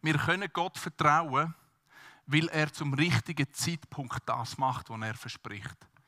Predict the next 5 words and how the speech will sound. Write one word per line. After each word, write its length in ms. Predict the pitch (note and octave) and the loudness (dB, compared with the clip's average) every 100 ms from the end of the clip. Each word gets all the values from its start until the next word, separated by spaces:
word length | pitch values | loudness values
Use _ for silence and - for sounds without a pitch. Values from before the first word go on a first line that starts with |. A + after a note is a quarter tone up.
| _ _ | _ _
Er 260 | C#3+ E3 F#3+ | 2 4 4
kennt 540 | - - E3+ E3+ - | 2 0 0 0 -4
den 80 | D3+ | -2
richtigen 420 | D3 C3+ - B2+ | -2 -2 -6 -10
Zeitpunkt. 760 | A#2+ - C#3+ - A#2+ G#2 - _ | -8 -10 -10 -12 -14 -14 -20 _